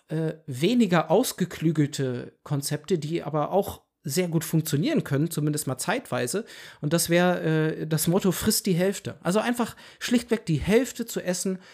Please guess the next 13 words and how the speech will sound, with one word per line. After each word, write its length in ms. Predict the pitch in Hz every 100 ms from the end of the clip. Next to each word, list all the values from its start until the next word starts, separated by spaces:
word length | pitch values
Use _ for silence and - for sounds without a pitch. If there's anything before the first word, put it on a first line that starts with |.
| -
von 220 | - 170 151
dem, 240 | 180 202
was 180 | 175 -
man 120 | 156
vorher 380 | - 170 165 151
gegessen 440 | 139 131 - 139
hat. 160 | 147 - - - - - -
Das 380 | 185 190 - - -
kann 260 | 185 247
funktionieren, 720 | 254 240 226 165 147 226 277 -
kurzfristig. 840 | 185 226 - 214 - - 147 - - - - _
Ich 140 | 180
denke, 560 | - 196 202 202 196